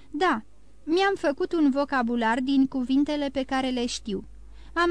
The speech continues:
aranjat cuvintele, le-am combinat, le-am întors și le-am sucit în așa fel încât îmi pot exprima gândirea cu ajutorul lor. Știu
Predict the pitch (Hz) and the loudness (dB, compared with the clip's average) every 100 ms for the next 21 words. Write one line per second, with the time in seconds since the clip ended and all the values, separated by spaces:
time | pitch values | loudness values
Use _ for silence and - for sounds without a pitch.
0 | 330 311 277 269 277 233 - 226 208 214 | 4 4 4 4 2 -2 -4 -4 -2 0
1 | 220 240 285 311 320 285 - 262 240 226 | 0 -2 -2 0 2 2 2 2 2 2
2 | 214 202 - - - - 311 349 330 277 | -2 -2 -6 -14 -18 -8 -2 2 4 4
3 | - 240 285 - - - - 339 320 294 | 4 0 -4 -8 -14 -10 -4 0 2 2
4 | 302 277 269 330 285 247 220 240 262 233 | 0 -2 -4 -4 -2 0 0 0 -2 -2
5 | - 226 330 - - - - 349 339 427 | -4 -4 -4 -10 -18 -14 -2 0 2 0
6 | 440 339 302 359 359 254 - - 247 247 | 0 0 0 0 0 -2 -4 -4 2 4
7 | 269 233 226 226 277 330 330 311 269 254 | 4 2 2 2 2 0 0 0 2 2
8 | 254 233 302 294 254 233 196 196 - - | -2 -6 -4 -2 0 0 0 -4 -10 -20
9 | - - - - - - - | -20 -20 -20 -20 -12 -6 0